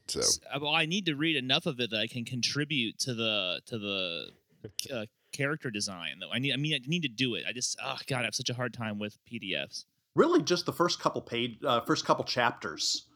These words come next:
Speaker 3: uh, are all you need for the character design stuff, and
Speaker 1: And
Speaker 2: Okay.
Speaker 1: it's, it's a lot of, it's a lot of skipping around. So, like,
Speaker 3: Yeah.
Speaker 1: one part will be, like, four pages,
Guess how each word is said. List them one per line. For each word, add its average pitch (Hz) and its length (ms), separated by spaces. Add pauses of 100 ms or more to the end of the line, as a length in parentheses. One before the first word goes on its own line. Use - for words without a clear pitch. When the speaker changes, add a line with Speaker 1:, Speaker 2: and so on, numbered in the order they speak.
(420)
Speaker 3:
uh, 92 540 (1000)
are 117 140
all 117 180
you 110 80
need 110 240
for 107 100
the 92 200 (100)
character 110 300
design 92 320
stuff, - 420
and 85 80 (480)
Speaker 1:
And 127 100
Speaker 2:
Okay. 139 120
Speaker 1:
it's, - 280
it's 131 200
a 143 40
lot 127 320
of, 110 260
it's 117 140
a 135 60
lot 120 180
of 117 100
skipping - 380
around. 90 500
So, 101 280
like, 92 280
Speaker 3:
Yeah. 107 220
Speaker 1:
one 110 200
part 110 380
will 104 140
be, 104 180
like, 92 320
four 101 360
pages, 95 840